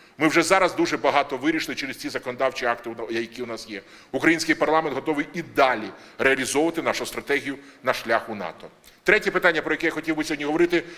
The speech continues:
це питання фінансової стабільності України. Тому що ми можемо багато будувати прожектів, але ми розуміємо, що без,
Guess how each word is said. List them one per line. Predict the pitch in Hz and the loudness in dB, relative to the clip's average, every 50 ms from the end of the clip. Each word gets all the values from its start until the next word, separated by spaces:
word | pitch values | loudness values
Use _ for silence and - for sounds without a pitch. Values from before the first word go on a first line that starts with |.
| - - - | -16 -6 2
це | - 180 | 2 2
питання | 180 175 165 - 185 175 170 170 156 | 2 2 0 2 2 2 4 2 0
фінансової | 165 - 175 156 156 156 160 160 160 - - 156 147 147 143 143 | 2 0 0 2 4 4 4 4 2 -2 -4 -2 -2 -2 0 0
стабільності | - - - 135 127 120 131 127 127 123 123 - - 120 | -2 0 -2 -2 -2 -2 -4 -4 -4 -6 -8 -8 -8 -8
України. | 113 - - 113 107 101 92 90 90 - - - - - - - | -8 -6 -6 -6 -6 -6 -8 -12 -16 -18 -20 -20 -20 -20 -10 -2
Тому | - 147 151 185 | 0 2 4 4
що | 190 - 175 | 4 4 4
ми | 160 175 | 4 4
можемо | 185 180 - 170 147 | 4 4 4 4 4
багато | 165 156 175 170 - 156 | 4 4 4 2 0 -2
будувати | 127 135 147 156 156 160 156 156 | -6 -4 0 2 2 2 2 0
прожектів, | - - 151 147 - - 196 202 - - 175 147 | -2 -2 -2 -2 0 0 0 0 0 0 0 0
але | 143 143 | 2 2
ми | 147 147 | 0 -2
розуміємо, | 143 139 147 156 170 175 175 170 165 156 - - - - - - | -2 -2 -4 -2 -2 -2 0 2 0 0 0 -2 -14 -16 -10 -2
що | - - - | 2 2 4
без, | - - 190 - - | 6 4 4 4 2